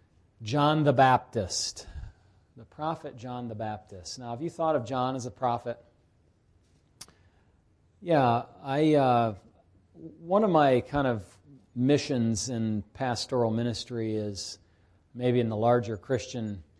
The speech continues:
realm, is to get people to stop thinking about the Bible as two pieces,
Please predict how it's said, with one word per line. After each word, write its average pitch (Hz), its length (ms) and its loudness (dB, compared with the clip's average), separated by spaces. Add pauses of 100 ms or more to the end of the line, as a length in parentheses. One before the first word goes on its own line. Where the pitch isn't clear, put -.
(320)
realm, 120 480 -2 (680)
is 131 220 -4
to 127 120 -10
get 165 260 0
people 143 360 0
to - 140 -12
stop 135 440 -2
thinking 135 460 -8
about 117 320 -6
the 117 60 -12
Bible 113 500 0
as 101 180 -6
two - 240 -8
pieces, 123 680 -8